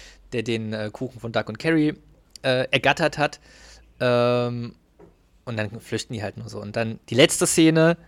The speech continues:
<laughs> Arthur kommt so in Duck und Carries Schlafzimmer. Der, und Carrie fragt, "Dad, was ist mit dir?" <laughs> "Ich war in Chicken Little." <laughs> Und hat halt so Albträume davon gehabt. Und kommt halt ins Bett,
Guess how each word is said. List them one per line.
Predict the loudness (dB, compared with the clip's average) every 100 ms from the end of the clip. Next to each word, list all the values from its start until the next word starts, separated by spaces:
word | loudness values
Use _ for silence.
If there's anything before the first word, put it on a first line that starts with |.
| -10
<laughs> | -2 -2 -2 _ _ -12 -8 -6 2
Arthur | 4 4 2
kommt | 0 0
so | -2
in | 2
Duck | 0 0
und | -2
Carries | -2 -2
Schlafzimmer. | 2 4 4 0 0 0 -2 -6 -20 -20 -20 _ _ -14
Der, | -12
und | -12 -12
Carrie | -10 -10
fragt, | -6 -8 -8
"Dad, | -10 -10
was | -10
ist | -8 -6
mit | -6 -4
dir?" | -6 -6 _ _ _ _ -10
<laughs> | -10 -10 _ _ _
"Ich | -10 -2
war | 0 0
in | 0
Chicken | -4 -4 -8 -4
Little." | -4 -2 -4
<laughs> | -4 _ -20 -20 -16 -8 -8 -8 -16 -10 -8 -6 0
Und | 4
hat | 6
halt | 4
so |
Albträume | 2 2 2 0
davon | 0 -4 -6
gehabt. | -2 -4 -4 -20 -20 -20 -20 _ _ -6
Und | -2
kommt | 0 2
halt | 2 0
ins | -4
Bett, | -2 -2